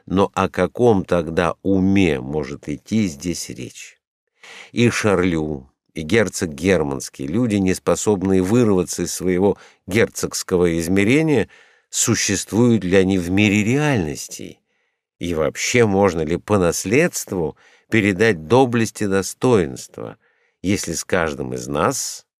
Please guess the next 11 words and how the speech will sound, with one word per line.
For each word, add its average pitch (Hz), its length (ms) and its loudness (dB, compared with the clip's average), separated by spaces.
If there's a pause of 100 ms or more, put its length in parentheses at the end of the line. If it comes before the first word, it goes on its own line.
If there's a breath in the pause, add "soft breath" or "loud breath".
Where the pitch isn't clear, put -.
(240)
мир 87 340 -2
творится 117 560 -2
наново? 104 560 -4 (1000 loud breath)
К - 80 -14
сожалению, 160 680 4
ничего 143 560 4
такого 160 460 4
по 139 140 2
наследству 123 720 0
передать 87 600 -2
невозможно. 67 960 -2